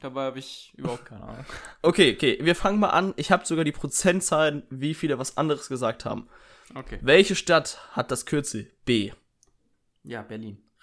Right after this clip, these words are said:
Speaker 2: Richtig, ich brauch gar keine Antwortmöglichkeit geben. Acht Prozent haben trotzdem für Bremen <laughs> und sechs Prozent für Bonn getippt.
Speaker 1: <laughs> Idiot.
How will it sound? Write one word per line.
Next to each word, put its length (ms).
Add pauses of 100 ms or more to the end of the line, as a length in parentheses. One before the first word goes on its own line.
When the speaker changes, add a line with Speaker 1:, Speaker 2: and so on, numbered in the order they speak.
Speaker 2:
Richtig, 500
ich 200
brauch 180
gar 120
keine 160
Antwortmöglichkeit 640
geben. 240 (360)
Acht 200
Prozent 400
haben 100
trotzdem 300
für 160
Bremen 480 (140)
<laughs> 120
und 160
sechs 160
Prozent 300
für 80
Bonn 260
getippt. 420 (420)
Speaker 1:
<laughs> 460
Idiot. 460